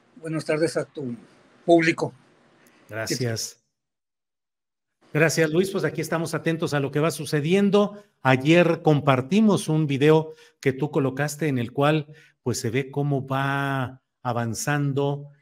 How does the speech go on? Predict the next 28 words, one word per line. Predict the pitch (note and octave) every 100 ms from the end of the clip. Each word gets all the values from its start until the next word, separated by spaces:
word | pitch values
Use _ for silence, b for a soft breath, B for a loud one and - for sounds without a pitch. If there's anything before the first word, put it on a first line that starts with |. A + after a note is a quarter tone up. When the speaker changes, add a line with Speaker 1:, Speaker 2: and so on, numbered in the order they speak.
| b -
Speaker 2:
eh, | B2 A#2+ A#2+ A#2+ A#2+ A#2 G#2+ - _ _ -
diez | A#2 D3+ F3 D3+
vehículos, | C#3+ F#3 - F3 B2+ -
cuando | A#2+ A2 A2
menos, | B2+ E3+ F3+ F3+ F3 - _ _ _
eh, | B2 A#2+
una | C3 C3+ B2+
retroexcavadora | A#2+ A2 - G#2 - - G2 G2 A2 E3 F3 E3+ F3 _ _ A2+
y | C#3
una | D#3+
serie | - D3
de | D3
actividades, | A#2+ - A#2+ C3+ D#3+ D#3+
como | - C3+ C3
si | C3+ B2
ya | F3 G3+ F#3+ _ _ -
el | B2
grupo | D#3+ F#3+ F#3+ -
que | C3
quiere | D3+ D3
poner | D3+ C3 C3+
una | C3+ B2+
planta | B2+ B2+ B2+
de | A2+
amoníaco | A2+ A2 A#2+ B2+ C3 -
en | C3 C3+ -
Ohuira | C3 F3 G3+ G#3 G#3+ B B
estuviera | B2 - A#2 A#2 B2+ D3 -